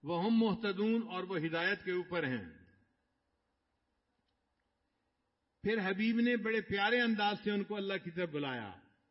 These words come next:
وَمَا لِيَ لَا أَعْبُدُ الَّذِي فَطَرَنِي وَإِلَيْهِ تُرْجَعُونَ، اور مجھ کو کیا ہوا کہ میں بندگی نہ کروں اس اللہ کی جس نے مجھ کو بنایا اور اسی کی طرف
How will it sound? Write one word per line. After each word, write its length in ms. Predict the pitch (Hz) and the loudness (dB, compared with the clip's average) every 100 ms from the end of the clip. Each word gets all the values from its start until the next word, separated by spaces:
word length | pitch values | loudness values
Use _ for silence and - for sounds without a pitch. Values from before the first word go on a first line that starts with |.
| _ _ _ _ _ _ _ _ _ _ _ | _ _ _ _ _ _ _ _ _ _ _
وَمَا 440 | 120 165 185 208 214 | -6 -4 0 0 0
لِيَ 260 | 220 220 208 | 0 0 -2
لَا 340 | 196 196 202 196 | 0 0 0 0
أَعْبُدُ 460 | 196 190 175 175 196 | -2 -2 -4 -4 -4
الَّذِي 480 | 208 208 190 196 | -2 0 0 -2
فَطَرَنِي 680 | - 175 175 214 208 190 190 | -4 -6 -6 -4 -2 0 -2
وَإِلَيْهِ 520 | 170 170 175 180 160 156 | -2 -2 -2 -2 -2 -4
تُرْجَعُونَ، 640 | 175 156 160 165 170 135 90 - - - _ _ | -6 -2 0 0 0 -2 -2 -10 -20 -20 _ _
اور 160 | 175 | -4
مجھ 260 | 202 226 220 | 2 2 2
کو 160 | 220 214 | -2 -2
کیا 240 | 208 208 | 0 2
ہوا 400 | 226 214 196 185 165 - _ _ | 2 0 0 -2 -6 -20 _ _
کہ 80 | 190 | 0
میں 160 | 202 202 | 2 0
بندگی 460 | 190 214 220 220 | 0 0 0 2
نہ 100 | 220 214 | 2 0
کروں 280 | 202 208 214 | 0 0 0
اس 100 | 202 - - | -4 -10 -10
اللہ 340 | 175 185 208 202 | -6 -2 -2 -2
کی 260 | 202 202 180 - - - | -4 -4 -8 -18 -20 -10
جس 240 | 202 - | -8 -2
نے 60 | 214 | -2
مجھ 220 | 208 180 | -2 -4
کو 140 | 196 | -4
بنایا 560 | 170 156 160 185 196 175 - - - | -2 0 0 2 2 0 -4 -20 -12
اور 160 | 190 208 | -8 -6
اسی 300 | 226 - 233 | -4 0 0
کی 160 | 240 | -2
طرف 240 | 202 226 | -4 -4